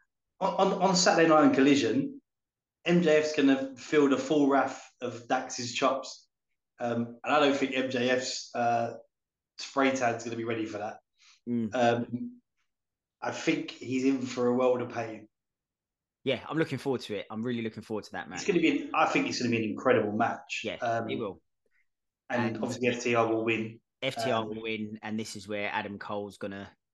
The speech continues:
Speaker 2: do the dirty on M J F, I think.
Speaker 1: Yeah, mate, thank you. Like, I thought you were gonna say M J F gonna be the heel.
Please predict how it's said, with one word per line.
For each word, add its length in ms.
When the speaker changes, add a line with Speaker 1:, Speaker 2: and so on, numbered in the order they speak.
Speaker 2:
do 100
the 80
dirty 380
on 80
M 140
J 200
F, 160
I 60
think. 400
Speaker 1:
Yeah, 260
mate, 440
thank 320
you. 320
Like, 320
I 60
thought 180
you 80
were 60
gonna 160
say 200
M 120
J 100
F 100
gonna 200
be 80
the 100
heel. 380